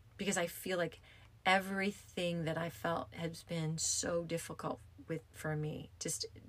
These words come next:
so many things. You know, when you come out the other end, it changed me.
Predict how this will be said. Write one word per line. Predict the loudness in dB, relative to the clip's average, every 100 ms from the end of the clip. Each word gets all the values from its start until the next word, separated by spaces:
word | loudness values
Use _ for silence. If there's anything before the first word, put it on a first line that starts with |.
| -18 -8
so | 0 4 4
many | 4 2 0
things. | 0 -2 -2 -6 -12 -20 -20 -20 -20 -20 -20 -20 -20 -20 -20 -20 -20 -20 -20 -8
You | 0 4
know, | 2 2 -8 -16 -10
when | -4 -2
you | -2
come | -2 4 6
out | 6 2
the | 0 2
other | 4 4
end, | 6 4 2 -2 -10 -18 -20 -20 -20 -20 -10
it | -10 0
changed | 2 2 2 -2 -4
me. | -8 -12